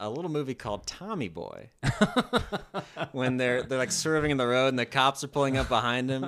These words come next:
Speaker 1: what David Spade and Chris Farley decide to do as, like, their, their explanation for why they're driving around, they stop the car, they pull over, and they get out, and they're like, "Bees, bee killer," and they're,
Speaker 2: <laughs> Yeah, I
Speaker 1: like, pretending
Speaker 2: remember.
Speaker 1: to be attacked by killer bees,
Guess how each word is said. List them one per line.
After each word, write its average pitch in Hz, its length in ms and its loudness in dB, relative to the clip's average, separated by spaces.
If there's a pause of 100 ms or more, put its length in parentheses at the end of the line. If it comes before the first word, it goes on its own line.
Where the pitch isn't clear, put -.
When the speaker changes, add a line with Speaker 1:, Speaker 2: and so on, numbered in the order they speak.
Speaker 1:
what 139 220 0
David 151 320 2
Spade 135 360 -2
and 127 100 -4
Chris 131 180 -4
Farley 135 200 -2
decide 123 380 0
to 110 60 -10
do 123 520 0
as, 113 240 0
like, 120 260 -2
their, 107 400 0 (200)
their 107 400 -2 (140)
explanation 127 680 0
for 135 140 -4
why 117 180 0
they're 113 120 -4
driving 110 420 -4
around, 107 240 -6
they 175 140 0
stop 139 320 0
the 143 80 -4
car, 139 120 -2
they 131 80 -4
pull 135 160 -4
over, 135 160 -2
and 131 140 -6
they 131 80 -4
get 131 180 -4
out, 135 200 0
and 143 80 -8
they're 147 80 0
like, 139 160 0 (240)
"Bees, 285 460 6
bee 247 300 10
killer," 285 240 8
and 220 120 4
they're, 190 80 8
Speaker 2:
<laughs> - 0 -
Yeah, 170 200 12
I 156 40 12
Speaker 1:
like, 160 100 12
pretending 156 260 8
Speaker 2:
remember. 151 60 6
Speaker 1:
to 139 120 2
be 156 60 2
attacked 139 400 -2
by 131 140 -4
killer 135 280 -8
bees, 131 380 -10